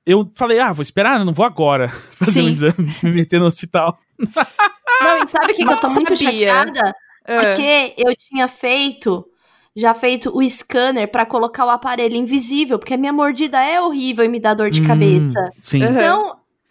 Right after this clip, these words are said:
Speaker 3: eu, tipo, perdi quatro meses de tratamento, entendeu? Porque você fala
Speaker 2: Nossa.
Speaker 3: assim, "Não, vai passar." E aí, simplesmente, não.
Speaker 2: É,
Speaker 3: Não passou.
Speaker 2: e eu que tava tirando carta, né, de motorista.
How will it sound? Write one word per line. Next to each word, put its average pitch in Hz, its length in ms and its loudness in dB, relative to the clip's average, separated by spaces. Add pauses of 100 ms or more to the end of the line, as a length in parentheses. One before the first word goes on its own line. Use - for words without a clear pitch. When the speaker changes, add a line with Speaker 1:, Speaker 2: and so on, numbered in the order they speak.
(120)
Speaker 3:
eu, 330 140 2
tipo, 339 260 -10
perdi 339 360 -2
quatro 359 380 -2
meses 381 220 -2
de 427 80 -2
tratamento, 480 600 -2
entendeu? 285 380 -2
Porque 311 200 -8
você 220 100 -6
fala 202 140 2
Speaker 2:
Nossa. 175 200 0
Speaker 3:
assim, - 80 -2
"Não, 294 140 0
vai - 160 -4
passar." 349 460 0 (560)
E 277 100 -4
aí, 277 220 0
simplesmente, 302 720 -2
não. 247 320 -2
Speaker 2:
É, 226 240 2
Speaker 3:
Não 220 80 2
passou. 214 760 0
Speaker 2:
e 320 80 0
eu 247 140 2
que - 100 -20
tava 220 240 0
tirando 214 400 -4
carta, 208 420 0
né, 214 200 0
de 226 100 -6
motorista. 208 800 0